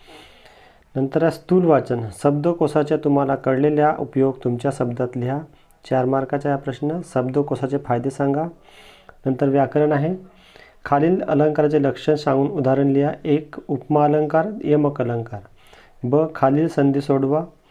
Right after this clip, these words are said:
गाडी प्लस आत काही व असा. खालील समास शब्दाचे विग्रह करून सारांश ओळखा, कोणते दोन लिहायचे आहेत. एक, प्रतिदिन,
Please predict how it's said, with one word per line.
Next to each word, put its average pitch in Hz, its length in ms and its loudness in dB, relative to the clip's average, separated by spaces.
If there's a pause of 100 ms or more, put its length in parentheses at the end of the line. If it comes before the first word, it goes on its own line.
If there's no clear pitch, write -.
(380)
गाडी 135 240 4
प्लस 143 340 -2 (120)
आत 143 180 0 (420)
काही 131 320 0 (640)
व 135 200 -4
असा. 151 260 -4 (960)
खालील 156 260 2
समास 147 420 2
शब्दाचे 143 300 2
विग्रह 139 300 2
करून 160 220 -2
सारांश 143 580 0 (300)
ओळखा, 135 260 0
कोणते 139 400 0
दोन 131 240 0
लिहायचे 139 320 0
आहेत. 180 240 -6 (120)
एक, 143 320 -2
प्रतिदिन, 143 540 -2